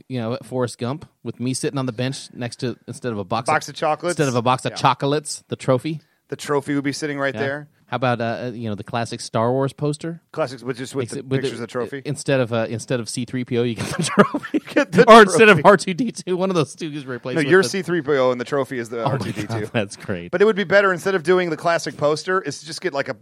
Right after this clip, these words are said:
Speaker 2: like, you guys on the desert, like, do it at the beach.
Speaker 1: Yes.
Speaker 2: And get it, like, you and the trophy are walking.
Speaker 1: Yes.
Speaker 2: <laughs> Oh my
Speaker 1: On
Speaker 2: goodness.
Speaker 1: Tatooine.
Speaker 2: I hate this idea
Speaker 1: Oh, it's
Speaker 2: immensely.
Speaker 1: gonna be amazing.
Speaker 2: And I would hang it up.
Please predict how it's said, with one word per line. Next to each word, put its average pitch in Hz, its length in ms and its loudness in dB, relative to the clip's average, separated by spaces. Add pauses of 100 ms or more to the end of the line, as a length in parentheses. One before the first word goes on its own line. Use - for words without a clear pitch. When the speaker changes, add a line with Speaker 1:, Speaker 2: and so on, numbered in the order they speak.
(320)
Speaker 2:
like, 131 180 -4
you 139 60 -8
guys 135 240 -2
on 131 80 -8
the 110 60 -8
desert, 127 500 -4
like, 110 180 -8
do 127 100 -6
it 127 60 -4
at 113 80 -10
the 98 80 -20
beach. 123 480 -8
Speaker 1:
Yes. 101 380 -4
Speaker 2:
And 151 80 -8
get 165 100 0
it, 170 60 -2
like, 151 180 0
you 160 160 2
and 156 80 0
the 185 60 0
trophy 151 480 -2
are 156 160 2
walking. 175 600 2
Speaker 1:
Yes. 110 360 -4
Speaker 2:
<laughs> 175 40 -8
Oh 165 40 -6
my 131 260 -10 (160)
Speaker 1:
On 110 140 -2
Speaker 2:
goodness. 104 80 -8 (180)
Speaker 1:
Tatooine. 120 320 -4
Speaker 2:
I 233 140 4
hate 196 240 2
this 185 180 -4
idea 165 360 0
Speaker 1:
Oh, - 20 6
it's 160 80 0
Speaker 2:
immensely. 117 460 2
Speaker 1:
gonna 117 120 0
be 107 80 0
amazing. 95 480 -4
Speaker 2:
And 165 140 2
I 170 60 4
would 165 200 4
hang 151 220 0
it 127 80 -2
up. 107 220 -4